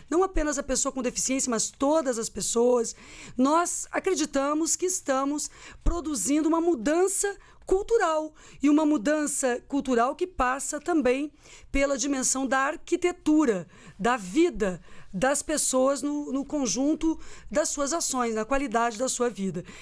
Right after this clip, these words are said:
No programa habitacional Minha Casa Minha Vida, a nossa meta é, é de, é, um milhão e duzentas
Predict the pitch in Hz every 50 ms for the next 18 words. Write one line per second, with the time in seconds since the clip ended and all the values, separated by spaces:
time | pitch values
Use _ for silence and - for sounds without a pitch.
0 | - 190 - - - - - 349 302 247 262 262 262 247 247 214 226 - 247 240
1 | - 254 240 226 214 208 196 196 196 - - - - - 254 262 262 254 - 247
2 | 226 208 220 214 214 208 202 190 190 247 311 311 240 196 202 202 - - - -
3 | - - - - 247 262 294 320 294 - 277 233 214 214 240 285 330 349 339 -
4 | - 220 196 185 170 - - - - - 170 - - 233 247 262 277 285 285 285
5 | 311 320 262 240 240 240 208 180 208 262 269 262 262 247 240 233 214 - - -
6 | - - - 226 226 220 220 240 - - 302 349 427 440 415 302 240 247 262 285
7 | 320 359 370 370 - - - - - - - 269 294 226 320 320 240 180 196 269
8 | 294 320 330 330 - 349 339 339 - - - - - -